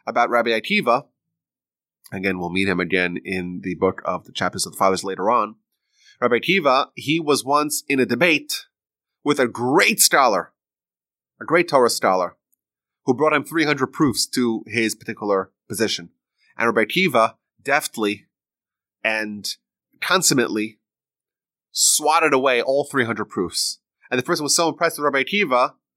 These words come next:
he gave him one of those backhanded compliments, which is a compliment mixed with a barb. He tells him, "Are you the famous Rabbi Akiva,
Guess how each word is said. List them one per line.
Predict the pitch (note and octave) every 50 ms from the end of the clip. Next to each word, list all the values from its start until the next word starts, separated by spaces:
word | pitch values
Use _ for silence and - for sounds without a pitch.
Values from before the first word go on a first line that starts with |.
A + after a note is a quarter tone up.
| _ _ _ _
he | - C#3
gave | C3 D3 D#3 D#3+ C#3+
him | C#3+ D3 C#3
one | C#3 C#3
of | C3
those | B2 A2+ -
backhanded | - B2+ B2+ C3 - - C3+ C3+ B2 A2+ G#2+ -
compliments, | - C#3 C3 B2+ - A2 F#2 E2 D#2+ - - - - - _ _ _ _ _ _ _ _ _ _ _ _ _ _ _ _ _ _ _ _ _ _
which | - A#2 A#2+ -
is | A2+ F2+
a | A2 G2+
compliment | - - - B2+ C3 C#3 B2 A#2 A2 G#2+ A2 A2 G#2+ - - _ _ _ _ -
mixed | G#2 A2+ B2+ B2 - - - - - _ _ _ _ _ _ _ _
with | - A#2 -
a | G#2
barb. | G2+ G#2 A#2+ A#2+ A2 F#2+ F2 E2 - _ _ _ _ _ _ _ _ _ _ _ _ _ _ - - - - - - - _
He | - A#2+
tells | B2 - F3 G3 G3+ F3+ D3
him, | D3 C3+ C3+ C#3+ C#3 _ _ _ _ _ _ _ -
"Are | A#2 C3+
you | C#3 D#3+ G3+ C4 D4+ D#4+ D4
the | A#3+
famous | A3 - A#3+ C4 C#4+ D4 B3+ -
Rabbi | B3+ B3 A#3 A3+ F#3
Akiva, | - - C4 B3+ A3+ B3 A#3+ G#3+ F3+